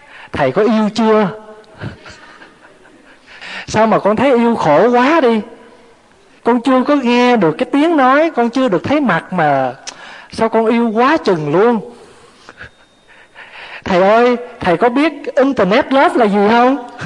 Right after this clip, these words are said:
<laughs> Trời đất.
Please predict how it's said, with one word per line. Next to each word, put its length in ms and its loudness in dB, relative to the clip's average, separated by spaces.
<laughs> 0 -
Trời 440 -2
đất. 100 -6